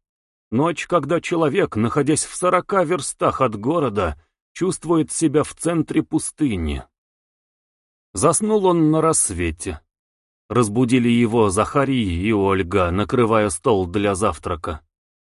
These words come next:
Захарий был такой же, как всегда, тихий, почтительный, и белое лицо его, как всегда, неподвижно, точно маска. Остроносая, бойкая Ольга говорила с ним небрежно и даже грубовато.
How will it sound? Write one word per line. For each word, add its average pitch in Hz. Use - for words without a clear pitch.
Захарий 214
был 190
такой 185
же, 156
как 151
всегда, 98
тихий, 175
почтительный, 87
и 127
белое 135
лицо 135
его, 98
как 147
всегда, 165
неподвижно, 147
точно 160
маска. 123
Остроносая, 104
бойкая 120
Ольга 107
говорила 107
с -
ним 110
небрежно 101
и 95
даже 98
грубовато. 87